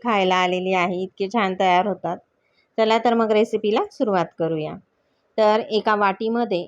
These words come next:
आपल्याला घ्यायचे आहे एक वाटी तांदूळ. एका मोठ्या वाटीमध्ये एक वाटी तांदूळ घेतलेला आहे.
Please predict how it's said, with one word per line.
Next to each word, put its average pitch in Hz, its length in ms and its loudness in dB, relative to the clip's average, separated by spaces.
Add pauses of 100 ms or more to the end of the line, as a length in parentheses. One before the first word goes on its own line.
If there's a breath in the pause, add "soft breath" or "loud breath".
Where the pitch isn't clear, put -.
आपल्याला 202 460 0
घ्यायचे 202 400 0
आहे 185 260 0 (140)
एक 190 200 -4 (160)
वाटी 180 320 -2 (540)
तांदूळ. 180 360 0 (100)
एका 185 200 -4
मोठ्या 185 300 0
वाटीमध्ये 190 540 0
एक 202 220 -2
वाटी 180 240 -2
तांदूळ 180 400 0
घेतलेला 185 460 0
आहे. 165 280 -4